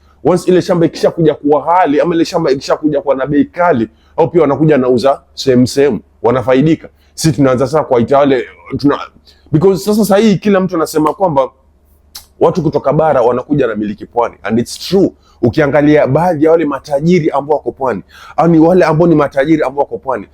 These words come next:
kupata mtu ambaye ni mpwani, ambaye ako na asili ya kipwani, huwezi pata. Pale top ten ni ngumu wapate. It's very difficult upate wale top ten pale. Utapata ni Mhindi, Mwarabu kutoka bara. Mhindi, Mwarabu kutoka bara, Msomali. Mhindi, Mwarabu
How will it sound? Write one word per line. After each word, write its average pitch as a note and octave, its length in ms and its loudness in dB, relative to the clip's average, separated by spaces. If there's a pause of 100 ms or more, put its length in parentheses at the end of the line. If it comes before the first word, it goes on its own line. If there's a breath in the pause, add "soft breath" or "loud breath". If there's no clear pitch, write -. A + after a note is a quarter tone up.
(120)
kupata C#3 440 -2
mtu E3 240 -2
ambaye D3 280 2
ni D3+ 120 4
mpwani, E3 460 0
ambaye C#3+ 280 0
ako C#3+ 220 -4
na C#3+ 120 -2
asili F#3 520 0
ya C#3 80 0
kipwani, D3+ 520 -2 (160 soft breath)
huwezi C#3 260 0
pata. A2 260 -4
Pale D#3 180 0
top C3+ 200 -2
ten C3 240 -2 (160)
ni A2+ 100 0
ngumu C3 280 0
wapate. E2+ 300 -6 (180)
It's C#3 280 -2
very E3 380 0
difficult C3+ 580 -2 (260 soft breath)
upate B2+ 280 -2
wale C#3 160 2
top - 240 -6
ten A#2 220 -2
pale. E2+ 220 -6 (240 soft breath)
Utapata B2+ 420 -2
ni A#2 80 4
Mhindi, C#3 580 0
Mwarabu C3+ 540 -2 (480)
kutoka G2 360 -4
bara. F2+ 300 -2 (200)
Mhindi, D3 360 2
Mwarabu C3 480 0
kutoka G#2 340 -6
bara, A2 260 -2
Msomali. F#2+ 480 -4
Mhindi, C#3 280 -2
Mwarabu C3 540 0